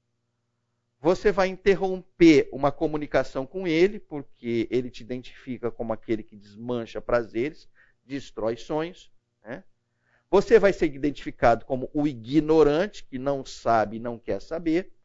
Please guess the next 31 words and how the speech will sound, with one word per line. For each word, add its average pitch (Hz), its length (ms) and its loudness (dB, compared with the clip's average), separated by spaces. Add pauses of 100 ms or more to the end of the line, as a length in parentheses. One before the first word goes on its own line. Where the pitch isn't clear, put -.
(460)
né? 151 240 -14 (680)
Você 143 280 2
vai 170 140 6
ser - 120 0
aquele 143 260 0
que - 100 -10
torce - 440 4
contra, 175 320 0
enfim, 180 500 -4 (500)
nada 330 480 2
é 370 60 2
bom 247 320 2
nesse 208 280 -12
sentido. 113 460 -16 (960)
Então, 190 300 0
o 180 100 0
contexto 220 880 -2
aí 151 300 0
é 196 40 2
assim, 156 500 -8
no 165 200 -6
que - 200 -4
ele 311 220 4
vem 196 320 -2
com 311 240 -4
algo 131 360 4
que - 140 -14
você 156 300 -4
fala - 180 -6
assim, 143 100 -16
"Bom, 120 260 -2